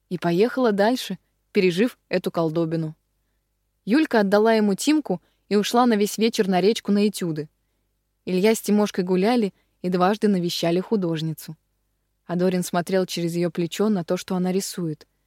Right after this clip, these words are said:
восхищаясь её дарованием. Он всегда с Юлькиного детства гордился ею и удивлялся силе её таланта. И была банька, в которой Илья взял с собой Тимошку,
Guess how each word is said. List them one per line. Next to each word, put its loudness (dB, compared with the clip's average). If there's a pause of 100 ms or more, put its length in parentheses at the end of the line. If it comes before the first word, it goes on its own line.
(120)
восхищаясь -4
её -4
дарованием. -4 (760)
Он 2
всегда 0
с -6
Юлькиного 0
детства 0 (280)
гордился 0
ею -2 (260)
и -2
удивлялся 0
силе 0
её -2
таланта. -6 (1400)
И -2
была 4
банька, 0
в -16
которой 0
Илья 2
взял 2
с -10
собой 0
Тимошку, -4